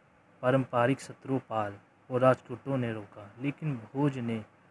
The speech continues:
नौवीं शताब्दी के दौरान एक बार फिर अपने आक्रमण नीतियों का नवीनीकरण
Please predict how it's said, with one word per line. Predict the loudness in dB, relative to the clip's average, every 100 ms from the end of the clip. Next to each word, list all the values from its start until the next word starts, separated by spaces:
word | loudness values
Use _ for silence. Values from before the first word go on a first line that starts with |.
| _
नौवीं | -2 0 2
शताब्दी | -2 -4 -4 -4 -4
के | -6 -6
दौरान | -6 -4 -4 -4 -6
एक | -8 -8
बार | -12
फिर | -12 -8 -8 -8 -14 -20 -20 -14 -10
अपने | -6 0 0
आक्रमण | 0 -4 -4 -2
नीतियों | -2 -4 -4 -6
का | -4 -8 -10 _ _ _ _ _ _ _ _ -4
नवीनीकरण | 0 2 0 2 0